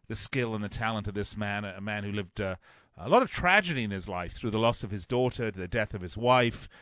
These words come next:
uh, shortly thereafter to cancer, um, and then, uh, a three and a half or two and a half year battle with brain cancer. Anyway, Neil, Neil Peart is gone, uh, a real tragedy, and I think we're gonna lose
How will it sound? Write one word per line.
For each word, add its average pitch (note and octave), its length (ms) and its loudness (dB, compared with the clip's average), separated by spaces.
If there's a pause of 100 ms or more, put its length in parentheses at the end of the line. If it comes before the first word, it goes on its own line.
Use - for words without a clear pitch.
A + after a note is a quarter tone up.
(180)
uh, F#2+ 220 -6
shortly A2 380 0
thereafter A2+ 500 4
to G2 100 -4
cancer, A#2+ 640 0 (480)
um, F#2 580 -6
and G#2+ 200 -2
then, A2 420 2 (500)
uh, - 260 -12 (120)
a G2+ 240 -6
three A2 300 -2
and G2+ 100 0
a F#2 40 -2
half G2+ 300 0
or E2 60 -6
two A#2 140 -4
and G2+ 100 0
a F#2+ 40 -2
half G2 200 -4
year F2+ 80 -4
battle F2+ 320 -6
with E2+ 120 -8
brain F#2+ 220 -6
cancer. E2+ 320 -12
Anyway, A2 280 -4
Neil, A2+ 360 -2
Neil B2 200 0
Peart A2+ 300 0
is G2 140 -6
gone, C#3 400 2 (320)
uh, G#2 220 -2
a A2+ 80 0
real A#2 160 2
tragedy, B2+ 640 2
and G#2+ 100 0
I G2 60 0
think A2 180 -6
we're G#2+ 80 -6
gonna G2+ 180 -2
lose G2+ 360 2